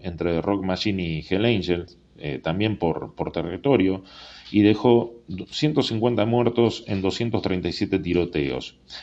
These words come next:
y, eh, una modificación a las leyes de ese país en cuanto a, a agrupaciones, en general, no solamente de motos, sino agrupaciones.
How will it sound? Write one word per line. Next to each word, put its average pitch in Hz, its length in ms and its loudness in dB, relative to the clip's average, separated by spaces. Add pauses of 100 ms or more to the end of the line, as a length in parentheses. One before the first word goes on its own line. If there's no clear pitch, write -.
y, 107 420 0 (260)
eh, 71 440 -6
una 107 200 2
modificación 95 920 0 (500)
a 82 200 0
las 80 200 0
leyes 90 320 2
de 87 60 0
ese 85 200 -2
país 82 580 -2
en 82 180 -8
cuanto 76 480 -2
a, 67 500 -2 (440)
a 64 220 -4 (140)
agrupaciones, 80 880 -2
en 98 120 -4
general, 92 520 2
no 80 100 -4
solamente 85 460 -2
de 85 80 0
motos, 113 340 -2
sino 95 360 -4
agrupaciones. 76 880 -6